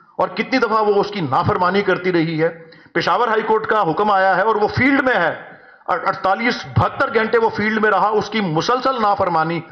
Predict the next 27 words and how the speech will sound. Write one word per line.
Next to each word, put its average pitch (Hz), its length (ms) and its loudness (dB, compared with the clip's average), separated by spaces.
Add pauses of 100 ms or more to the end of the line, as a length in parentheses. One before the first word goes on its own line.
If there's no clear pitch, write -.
(140)
होती 160 240 0
रही। 147 200 0 (520)
तो 247 80 2
वो 269 160 2 (120)
क्या 262 360 2
इदारा 196 360 2
है, 185 120 0
आईनी 220 460 2
इदारा 202 280 2
अपने 196 260 0
आप 190 220 0
को 202 100 2
कहलाने 175 460 0
का 196 140 2
वो 185 400 0 (260)
क्या 220 140 2
हक 208 340 0
रखता 180 380 0
है, 127 180 -2 (380)
जब 202 260 -2
वो 226 320 2
खुद 294 500 -2
आइन 196 260 0
से 214 220 0
अपनी 196 580 -2 (120)
जो, 170 380 0
अ, 156 160 -2